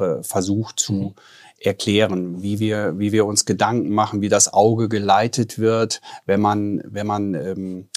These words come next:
Speaker 1: man kennt das, wenn man in den Supermarkt reingeht. Man geht in jeden Supermarkt und geht erstmal durch die Abteilung der Frische. Frische Gemüse, frisches
Speaker 2: Mhm.
Speaker 1: Obst, alles, was dazugehört. Und dann wird man immer automatisch Molkereiprodukte dann zum Fleisch geleitet. Und das Gleiche haben wir natürlich auch in unseren Betriebsrestaurants, dass du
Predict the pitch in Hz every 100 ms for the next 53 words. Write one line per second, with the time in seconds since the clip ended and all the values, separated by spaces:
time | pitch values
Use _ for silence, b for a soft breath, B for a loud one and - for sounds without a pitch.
0 | - 98 170 180 139 117 113 110 101 120
1 | 120 101 90 - 92 90 92 101 104 123
2 | 120 120 139 127 123 120 113 107 - 98
3 | 110 - 104 107 98 98 - 101 95 -
4 | - 107 107 107 104 101 - 101 - 78
5 | - B B B - 135 - 107 101 117
6 | 127 117 - 117 110 104 113 110 - -
7 | 98 98 98 - 90 - 87 87 - -
8 | _ B B B B 98 107 104 127 120
9 | 117 101 120 98 107 107 107 113 113 -
10 | 104 104 98 92 98 104 - 101 101 -
11 | 95 101 101 95 85 90 - 85 82 82
12 | 80 90 92 - - 104 127 120 113 113
13 | 113 113 104 110 104 92 107 107 110 107
14 | 98 98 117 120 - 87 85 85 90 -
15 | - -